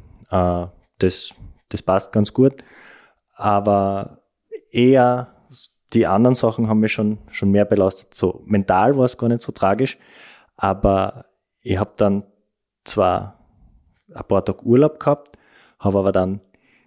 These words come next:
die ganzen zehn Tage oder acht Tage zwischen, äh, Seven Serpents und Run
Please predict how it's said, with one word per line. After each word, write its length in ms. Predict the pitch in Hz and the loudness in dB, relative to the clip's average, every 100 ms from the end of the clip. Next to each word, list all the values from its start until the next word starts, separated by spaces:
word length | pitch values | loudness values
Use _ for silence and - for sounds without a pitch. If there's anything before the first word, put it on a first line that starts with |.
| _ - | _ -10
die 120 | 98 | -2
ganzen 540 | 95 98 107 113 107 | 0 0 -2 -4 -6
zehn 320 | - 101 104 | -2 -2 0
Tage 340 | 104 101 110 - - - - _ _ | 0 0 -2 -8 -20 -20 -20 _ _
oder 340 | - 87 - _ _ _ _ _ _ _ | -6 -6 -10 _ _ _ _ _ _ _
acht 360 | 95 95 - - | -4 -4 -6 -2
Tage 300 | 98 - - | -2 -2 -10
zwischen, 600 | - 107 98 - 101 98 - _ _ _ _ _ | -6 -4 -2 0 -2 -2 -12 _ _ _ _ _
äh, 360 | 113 95 90 - - _ _ _ _ - | -4 -2 -2 -4 -10 _ _ _ _ -20
Seven 320 | - 110 101 101 | -6 -2 0 0
Serpents 480 | - 98 113 107 | 2 2 0 -4
und 140 | 101 95 | -4 -2
Run 360 | 87 95 113 | -2 0 -2